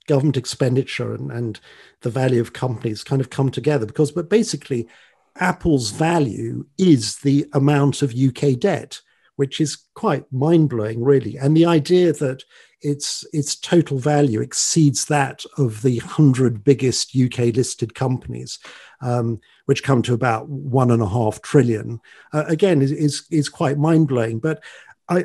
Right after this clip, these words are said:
I tend to think of these figures as being a bit abstract because, of course, if everybody then tried to sell Apple shares at the same time, then the price would a-, absolutely collapse. But I think what it spoke to was, was two things. One is, uh, Apple is market dominant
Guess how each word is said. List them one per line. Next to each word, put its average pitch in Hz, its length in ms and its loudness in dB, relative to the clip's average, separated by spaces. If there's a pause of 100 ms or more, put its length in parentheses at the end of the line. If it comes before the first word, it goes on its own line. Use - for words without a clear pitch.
(100)
I 165 160 0
tend 214 360 -2
to 208 80 0
think 190 300 0
of 151 120 -2
these 147 240 0
figures 135 380 0
as 120 120 -6
being 143 200 2
a 143 60 2
bit 147 160 2
abstract - 840 -4 (400)
because, 151 340 2
of 151 100 -4
course, 175 240 2
if 151 100 0
everybody 156 460 4
then 131 200 0
tried 131 280 -2
to 127 80 -6
sell 139 560 -2
Apple 147 280 0
shares 123 480 -2
at 127 80 -8
the 127 60 -6
same 117 400 -4 (300)
time, 120 460 -2
then 135 160 -2
the 135 80 0
price - 420 -2
would 127 100 -4
a-, 139 180 -4
absolutely 135 540 -4
collapse. 135 580 -4 (420)
But 160 120 0
I 165 100 4
think 202 220 4
what 190 120 0
it 185 140 4
spoke 175 400 4
to 120 180 -2
was, 123 240 -4
was 143 240 -4
two 180 220 4
things. 110 320 -6
One 185 180 2
is, 120 300 -2 (480)
uh, 143 160 -4 (340)
Apple 175 320 2
is 139 220 4
market 160 520 2
dominant 135 760 0